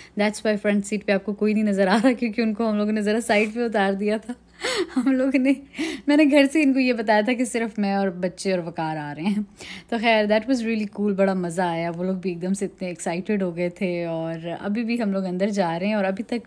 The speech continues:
उनको ये नहीं पता था कि मेरे husband आ रहे हैं या नहीं, <laughs> क्योंकि वो बहुत बाद में inter हुए थे।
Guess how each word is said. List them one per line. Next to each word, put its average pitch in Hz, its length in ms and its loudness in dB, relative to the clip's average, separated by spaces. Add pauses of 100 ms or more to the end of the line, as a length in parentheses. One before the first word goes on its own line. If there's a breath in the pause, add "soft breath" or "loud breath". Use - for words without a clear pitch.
(100)
उनको 202 260 -4
ये 202 160 0
नहीं 208 140 0
पता 185 240 -4
था 208 100 -4
कि 185 140 -6
मेरे 175 180 -6
husband 185 360 -6
आ 170 200 -4
रहे 175 120 -4
हैं 170 120 -4
या 165 60 -2
नहीं, 180 180 0
<laughs> 254 460 -10
क्योंकि 269 200 2
वो 262 100 6
बहुत 247 340 0
बाद 208 240 2
में 208 140 0
inter 190 280 0
हुए 175 180 -2
थे। 185 280 -8